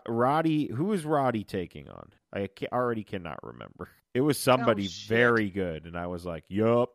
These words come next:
Speaker 1: it, here for it." So I like that they're using the N X T guys. Um, they're using
Speaker 2: How
Speaker 1: some
Speaker 2: much
Speaker 1: of the
Speaker 2: does
Speaker 1: U K.
Speaker 2: Biff Busick weigh?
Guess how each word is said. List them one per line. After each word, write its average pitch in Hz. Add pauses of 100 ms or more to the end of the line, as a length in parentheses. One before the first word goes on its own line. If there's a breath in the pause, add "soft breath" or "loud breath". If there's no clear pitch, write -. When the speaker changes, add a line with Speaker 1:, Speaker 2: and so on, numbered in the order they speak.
(180)
Speaker 1:
it, 107
here 123
for 113
it." 82
So 113 (260 soft breath)
I 117
like 135
that 135
they're 131
using 127
the 113
N 110
X -
T 139
guys. 120 (340)
Um, 90 (160)
they're 104
using 104
Speaker 2:
How -
Speaker 1:
some -
Speaker 2:
much -
Speaker 1:
of -
the 494
Speaker 2:
does 403
Speaker 1:
U -
K. 302
Speaker 2:
Biff 302
Busick 226
weigh? 151